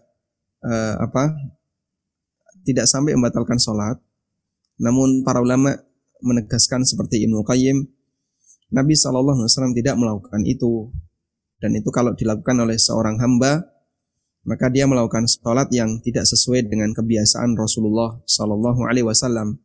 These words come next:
Namun, ini tidak sampai membatalkan sholat. Tapi jika ada kebutuhan, hukumnya boleh. Ada kebutuhan, contohnya gimana, Pak?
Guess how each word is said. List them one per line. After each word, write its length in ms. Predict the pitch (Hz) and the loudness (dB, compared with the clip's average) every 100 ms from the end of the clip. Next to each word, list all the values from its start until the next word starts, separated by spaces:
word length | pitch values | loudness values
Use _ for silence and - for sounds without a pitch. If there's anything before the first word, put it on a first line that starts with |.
| _ _ _ _ _ _ _ _ _ _ - - _ - _ 131 | _ _ _ _ _ _ _ _ _ _ -16 -16 _ -20 _ -2
Namun, 640 | 131 151 175 175 175 165 - _ _ - | 2 4 4 2 -2 -4 -12 _ _ 0
ini 180 | 139 151 | 2 2
tidak 240 | 127 110 | 0 0
sampai 240 | 131 127 127 | 0 0 0
membatalkan 720 | 113 107 104 104 123 131 131 - _ _ | 0 0 -2 0 0 0 -4 -12 _ _
sholat. 340 | - 98 92 90 _ _ _ _ _ _ - - _ _ _ _ _ _ | -2 0 -4 -8 _ _ _ _ _ _ -20 -20 _ _ _ _ _ _
Tapi 240 | 147 185 196 | -2 2 2
jika 360 | 160 175 143 | 2 2 2
ada 120 | 143 | 2
kebutuhan, 680 | 139 131 123 - 175 127 107 120 156 - - - - _ - | 0 0 0 2 2 2 2 0 -2 -6 -20 -20 -20 _ -6
hukumnya 560 | 120 127 131 143 156 147 _ - | -2 2 2 2 0 -4 _ -2
boleh. 400 | 117 110 98 92 - _ _ _ - - _ _ _ _ - | 0 0 -2 -6 -12 _ _ _ -20 -20 _ _ _ _ -4
Ada 200 | 131 143 | -2 0
kebutuhan, 480 | 139 127 147 160 | 0 0 2 2
contohnya 400 | 156 139 139 151 | 2 2 2 2
gimana, 400 | 156 135 156 156 | 2 2 2 0
Pak? 160 | 135 | 0